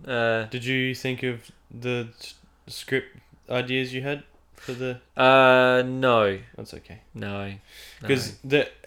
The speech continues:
Speaker 2: out where we did one of the things for the last Amazing Race,
Speaker 1: Yep.
Speaker 2: there's this, like, out in Moonta, the big red sand m-, hills.
Speaker 1: Yes. Yeah,
Speaker 2: Found
Speaker 1: yeah, yeah.
Speaker 2: out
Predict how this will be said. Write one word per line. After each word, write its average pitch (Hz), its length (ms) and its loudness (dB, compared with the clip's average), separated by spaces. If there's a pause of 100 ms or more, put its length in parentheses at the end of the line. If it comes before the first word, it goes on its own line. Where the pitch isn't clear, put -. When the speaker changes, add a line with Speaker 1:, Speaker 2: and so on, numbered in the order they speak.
(180)
Speaker 2:
out 143 260 4
where 147 120 4
we 135 120 0
did 131 300 -4 (240)
one 127 180 -6
of 123 80 -6
the 120 60 -8
things 123 300 -6
for - 80 -14
the 117 60 -8
last 117 280 -2
Amazing 113 400 -6
Race, 113 500 -4
Speaker 1:
Yep. 123 280 6
Speaker 2:
there's 117 140 -4
this, 113 140 -6
like, 120 240 -2
out 104 200 -4
in 113 120 -6
Moonta, 117 320 -4
the 107 80 -6
big 110 400 -6 (300)
red 117 320 -2
sand 117 340 -4
m-, 117 120 -8 (460)
hills. 147 420 -6
Speaker 1:
Yes. 131 420 4
Yeah, 127 140 2 (140)
Speaker 2:
Found 143 100 2
Speaker 1:
yeah, 143 60 4
yeah. 117 160 4
Speaker 2:
out - 80 -6